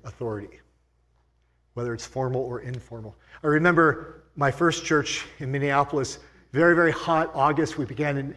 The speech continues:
uh, in August of two thousand one, just before nine eleven. No air conditioning,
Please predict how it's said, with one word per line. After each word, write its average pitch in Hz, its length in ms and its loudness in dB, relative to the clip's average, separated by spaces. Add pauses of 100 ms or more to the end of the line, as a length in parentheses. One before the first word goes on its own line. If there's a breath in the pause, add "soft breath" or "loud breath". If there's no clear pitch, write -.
(400 soft breath)
uh, 123 220 -2
in 135 120 -4
August 143 380 2
of 120 100 -10
two - 160 -6
thousand 127 420 -2
one, 131 200 -4
just - 180 -6
before - 260 -6
nine 131 200 -4
eleven. 131 320 -4 (320 soft breath)
No 185 240 8
air 202 200 8
conditioning, 143 640 0